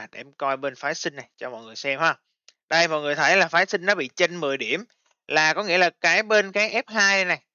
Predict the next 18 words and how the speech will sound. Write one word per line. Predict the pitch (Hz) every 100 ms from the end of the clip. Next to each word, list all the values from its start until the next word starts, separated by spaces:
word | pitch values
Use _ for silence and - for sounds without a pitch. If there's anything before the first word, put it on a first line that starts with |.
| _ _ -
Đây, | 175
mọi | 175
người | 156
thấy | 156 190
à, | 190
đây, | 175 180 -
đây | 180
là | 156
cái | 165 214
F | 226
hai | 214 185 185
này. | 165 - _ _ _ _
Là | - 143
cái | 180 196
tháng | 202 233
sau | 240 208 214
đó. | - -
À, | 180 196